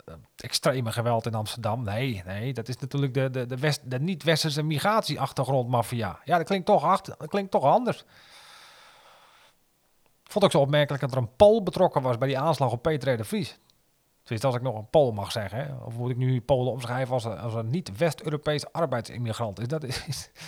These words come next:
is dat het misschien? Maar, ehm, maar groen-, je zal maar bij GroenLinks zi-, zitten, hè, trouwens. Dus, dat is ook wel iets. Ik bedoel, die waren, die waren niet makkelijk.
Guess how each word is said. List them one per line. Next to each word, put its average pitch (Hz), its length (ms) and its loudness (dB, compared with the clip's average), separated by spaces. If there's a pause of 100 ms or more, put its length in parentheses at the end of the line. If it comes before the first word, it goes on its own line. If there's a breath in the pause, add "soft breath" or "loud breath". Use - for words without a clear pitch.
(300 loud breath)
is - 80 -20
dat 156 160 -8
het 82 120 -18
misschien? 143 320 -8 (560 loud breath)
Maar, 139 340 2
ehm, 143 480 2 (1600)
maar - 140 -6
groen-, 117 180 -2 (140)
je 101 180 -8
zal 113 100 0
maar 107 140 -6
bij 101 120 -8
GroenLinks 113 520 -4
zi-, 139 360 -4
zitten, 175 340 -8
hè, 147 120 -6
trouwens. - 480 -8
Dus, 127 260 -10
dat 143 100 -6
is 143 80 -6
ook 185 120 -8
wel 76 100 -8
iets. 113 180 -10
Ik 156 100 -12
bedoel, 151 160 -6
die 160 160 -8
waren, 160 240 -8
die 170 120 -12
waren 185 140 -8
niet 139 100 -4
makkelijk. 107 440 -6